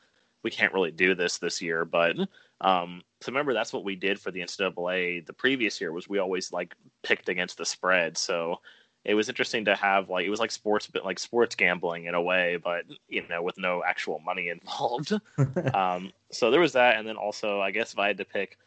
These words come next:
Speaker 1: my personal favorite moment was still, I don't know if I'm ever gonna be able to top this, but me, uh, locking Giannis to win the M V P, like, at the start of the N B A season in twenty twenty.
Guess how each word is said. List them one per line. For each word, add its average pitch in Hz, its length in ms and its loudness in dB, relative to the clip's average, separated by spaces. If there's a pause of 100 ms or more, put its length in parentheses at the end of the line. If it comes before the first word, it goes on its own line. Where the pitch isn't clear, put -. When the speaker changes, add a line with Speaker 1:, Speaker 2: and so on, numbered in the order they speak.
(300)
Speaker 1:
my 101 240 0
personal 110 840 -4
favorite 101 580 0
moment 92 520 -6
was 95 200 2
still, 101 1040 2 (180)
I 110 80 4
don't 117 200 4
know 104 160 2
if 101 100 0
I'm 98 140 -4
ever 98 160 0
gonna 92 140 -6
be 92 80 -2
able 90 140 0
to - 100 -12
top 90 280 0
this, 85 260 -4
but 87 220 -2
me, 101 460 -4 (420)
uh, 82 480 -2
locking 101 520 -2
Giannis 95 440 -2
to 104 120 0
win 92 200 -4
the 90 120 -2
M 90 100 -2
V 90 140 -4
P, 90 300 -2
like, 87 180 0
at 82 60 0
the 101 80 0
start 92 240 4
of 90 60 -4
the 90 100 2
N 92 140 2
B 87 120 0
A 90 100 4
season 92 600 -6
in 92 120 -8
twenty 87 280 -2
twenty. 87 480 -2